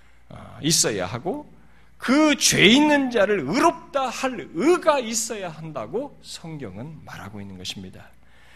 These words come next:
따라서 죄인의 의롭다함을 말하려면 언약 이전에 하나님의 공의로우신 성품을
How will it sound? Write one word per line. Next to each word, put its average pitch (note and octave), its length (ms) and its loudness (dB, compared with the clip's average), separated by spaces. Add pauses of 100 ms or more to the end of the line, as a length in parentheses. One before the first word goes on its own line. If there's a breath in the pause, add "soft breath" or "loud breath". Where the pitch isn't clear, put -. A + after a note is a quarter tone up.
(260 soft breath)
따라서 A3 520 6
죄인의 G#3 760 6
의롭다함을 F#3 840 4
말하려면 C#3+ 880 4 (180)
언약 A3+ 600 6 (400)
이전에 G#2+ 580 -10 (540)
하나님의 G#3 1120 0
공의로우신 C4+ 800 2
성품을 E4 880 -6